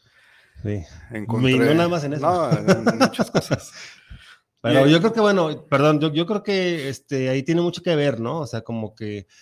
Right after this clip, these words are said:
Speaker 1: a lo mejor no es la raíz, pero sí es parte de lo que está abajo, ¿no? Y, y de ahí se, se desarrollan muchas cosas en las cuales, pues, no está chido cómo está la situación en muchos aspectos ahorita aquí en México, ¿no?
Speaker 2: Sí, lo que yo postulo es eso, de que n-,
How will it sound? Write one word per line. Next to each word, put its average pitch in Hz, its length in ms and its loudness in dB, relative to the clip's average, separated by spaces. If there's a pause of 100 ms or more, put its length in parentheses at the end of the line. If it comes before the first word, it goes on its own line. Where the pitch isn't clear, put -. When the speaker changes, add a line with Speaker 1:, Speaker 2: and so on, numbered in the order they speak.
(380)
Speaker 1:
a 120 100 -2
lo 131 80 2
mejor 135 220 2
no 185 80 2
es 190 60 2
la 190 100 2
raíz, 165 520 -2
pero 139 220 -6
sí 135 180 -8
es 131 140 -8
parte 143 380 -8
de 135 100 -6
lo 113 160 -8
que 110 100 -16
está 113 200 -10
abajo, 117 360 -6
¿no? 104 220 -12
Y, 104 180 -12
y 104 220 -16
de 104 140 -8
ahí 104 160 -6
se, 123 320 -8
se 98 520 -12
desarrollan 107 460 -8
muchas 131 380 -4
cosas 123 320 -10
en 120 80 -8
las 104 100 -12
cuales, 110 400 -12 (540)
pues, 98 120 -18
no 101 140 -10
está 98 180 -18
chido 104 360 -10
cómo 101 180 -12
está 101 240 -10
la 101 140 -6
situación 101 400 -12
en 101 160 -2
muchos 107 320 2
aspectos 101 420 -8
ahorita 95 280 -10
aquí 98 120 -16
en 101 60 -10
México, 101 320 -14
¿no? 107 160 -20 (340)
Speaker 2:
Sí, 160 220 6
lo 160 100 8
que 131 160 4
yo 123 180 6
postulo 156 480 2
es 156 140 -2
eso, 147 300 -2
de 101 120 -4
que 110 120 -12
n-, 120 540 -10